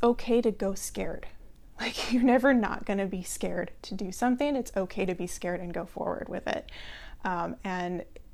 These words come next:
sometimes you might not feel confident, but getting back to, like, owning things and,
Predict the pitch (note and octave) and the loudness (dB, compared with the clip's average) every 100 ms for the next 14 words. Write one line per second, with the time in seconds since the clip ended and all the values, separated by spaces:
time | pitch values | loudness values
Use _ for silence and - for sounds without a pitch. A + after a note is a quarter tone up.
0 | - - - - A3 A3 A3 A3 F#3+ F#3+ | -20 -18 -16 -2 2 4 4 2 2 -2
1 | F#3+ F#3 - - - F#3+ - - F2+ - | 0 0 0 -4 -4 -6 -6 -6 -6 -8
2 | - - E2+ - - - - - - - | -2 2 2 -2 -12 -14 -14 -12 -12 -12
3 | - - - - - - - - - - | -14 -14 -14 -14 -16 -18 -14 -14 -14 -18
4 | - - - - C#4+ A#3+ A#3 G3 F#3+ - | -18 -18 -16 0 2 4 6 6 6 4
5 | - B3+ G#3 F#3+ F3+ F3+ - - - - | -2 2 2 0 -2 -6 -8 -10 -12 -10
6 | - G3+ A3+ A3+ A3+ A#3 A#3 A#3 A#3 - | -2 0 2 2 2 2 2 2 0 -4
7 | - - - F#3 F3 E3+ F3 E3+ - | -12 -14 -8 -4 -2 -4 -6 -8 -8